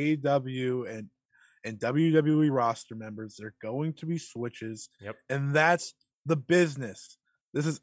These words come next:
Speaker 1: actually, s-, it's not a competition between A E W and W W E, but it's a competition for talent.
Speaker 2: Yes.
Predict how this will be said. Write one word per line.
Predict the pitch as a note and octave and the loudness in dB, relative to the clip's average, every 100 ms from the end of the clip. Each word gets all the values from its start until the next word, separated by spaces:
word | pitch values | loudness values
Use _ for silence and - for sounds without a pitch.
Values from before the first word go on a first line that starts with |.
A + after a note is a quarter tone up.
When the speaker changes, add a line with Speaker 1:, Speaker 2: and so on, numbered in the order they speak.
| - | 2
Speaker 1:
actually, | E3+ F#3 - F3 F3+ E3 - _ - | 4 4 2 2 2 0 -4 _ -18
s-, | - - - | -16 -6 -2
it's | D#3+ G3 | 0 4
not | A3 | 4
a | G3+ | 4
competition | - G3+ F#3+ F3 - F3 E3+ F3+ F3 F3 _ _ | 0 -2 0 -4 -6 -8 -4 -4 -6 -8 _ _
between | D#3 - D#3 B2+ - | -12 -6 -6 -4 -4
A | D#3+ | -2
E | E3 D#3 | -2 0
W | D3 D3+ D#3 | 2 2 0
and | C#3+ | -2
W | C3+ B2+ | -4 -4
W | B2+ B2 C#3 | -6 -6 -6
E, | D3 - _ _ | -6 -10 _ _
but | D3 | 0
it's | C#3+ D3 | 0 -2
a | C3+ | -4
competition | - E3 D#3+ - D3+ D3 C3+ _ _ - | 0 0 -2 -8 -8 -10 -12 _ _ -8
for | C3+ C3+ C3+ C3 - _ _ - | -2 2 4 2 -2 _ _ -20
talent. | - B2+ G#2+ F#2 _ - A#2 | -4 -4 -4 -8 _ -16 -4
Speaker 2:
Yes. | A#2+ F#2 - | -4 -4 -14